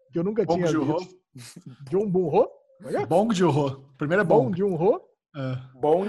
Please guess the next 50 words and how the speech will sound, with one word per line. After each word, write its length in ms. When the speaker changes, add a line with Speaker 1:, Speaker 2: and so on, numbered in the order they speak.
Speaker 3:
lembra 200
Speaker 1:
Aí 120
Speaker 3:
de 80
Bong? 80
Speaker 1:
depois 220
eu 60
Speaker 3:
Blá, 80
blá, 80
blá, 80
blá. 100
Speaker 1:
assisti 180
o 100
segundo 540
episódio 720
e 60
eu 140
tô, 220
eu, 260
e 100
eu 140
tô 180
lendo 260
ainda 540
o, 380
o, 320
o 40
livro 640
do, 200
do, 280
do, 360
Speaker 3:
Nossa, 320
Speaker 1:
o, 40
o 20
Speaker 3:
por 80
isso 0
que 80
ele 80
Speaker 1:
quadrinho. 460
Speaker 3:
gostou, 340
ele 140
tá 100
Speaker 1:
Cara, 120
Speaker 3:
na 60
Speaker 1:
então, 220
quer 100
dizer, 140
Speaker 3:
atmosfera. 240
Speaker 1:
meu, 260
eu 140
tô 520